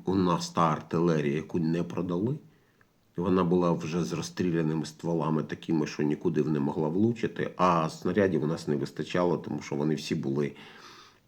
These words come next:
витрачені. Ну і крім того, е, багато всього було іншого, але менше з тим. Ми були не готові до війни, у нас не було своєї армії, і український народ теж не був готовий до війни, всі були в шоці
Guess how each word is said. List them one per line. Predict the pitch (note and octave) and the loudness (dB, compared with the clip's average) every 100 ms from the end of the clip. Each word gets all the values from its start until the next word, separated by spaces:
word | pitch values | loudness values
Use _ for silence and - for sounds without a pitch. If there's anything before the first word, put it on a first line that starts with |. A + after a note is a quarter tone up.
| - | -20
витрачені. | - - G#2 - C#3 - - E3 - - _ _ _ _ _ _ _ _ - | -12 -4 -2 -2 -6 -8 -10 -12 -16 -20 _ _ _ _ _ _ _ _ 2
Ну | C#3+ E3 | 12 12
і | |
крім | - A2 G#2 | 12 8 6
того, | G#2+ A#2+ F#2 E2+ - - - - _ _ - | 8 6 6 0 -4 -18 -20 -20 _ _ -4
е, | D#2+ D2 | -2 0
багато | C#2+ G2 F2 D#2+ | 0 2 2 0
всього | C#2+ - D2+ | -4 -4 -2
було | D2+ F#2+ | 0 2
іншого, | C#3+ G3 - - G2+ E2+ | 6 6 6 2 0 2
але | F2+ G2+ | 4 6
менше | G2+ G#2 G2+ | 8 8 4
з | F2 | -2
тим. | - B1 C2+ - | -4 -6 -6 2
Ми | A#2+ D3+ | 10 12
були | G#2+ F#2 F2+ | 12 8 6
не | G2 | 6
готові | F#2+ F2+ - E2+ D#2+ | 4 2 2 2 2
до | D#2+ | 2
війни, | F2+ G#2+ C3+ D#3+ E3 | 2 2 2 0 0
у | G2 | 0
нас | F#2 - | 0 0
не | F2 | -2
було | D2+ D#2+ | -2 -2
своєї | D#2 D#2 E2 F2+ - | -4 -2 0 0 0
армії, | B2+ C3+ C3+ A2+ A2+ - - - - - - _ | 0 2 2 2 2 -6 -20 -20 -20 -20 -20 _
і | G2+ G#2+ - | 12 12 12
український | - - F#2+ F#2 - F2+ | 4 2 4 4 4 2
народ | F#2 A2+ B2 A#2+ | 4 4 4 2
теж | - A#2+ A2+ G#2 | 4 6 6 4
не | E2+ | 2
був | C#2+ D2 | 2 -4
готовий | D2 - D#2 C#2 | -6 -2 0 0
до | C#2 E2+ | -2 -2
війни, | F2 G#2 C#3 F3 E3 | 0 0 2 0 -2
всі | - E2+ | -4 -4
були | E2 E2+ | 0 0
в | - | -2
шоці | - C#3 C#3+ - G#2 | 0 2 2 -2 -6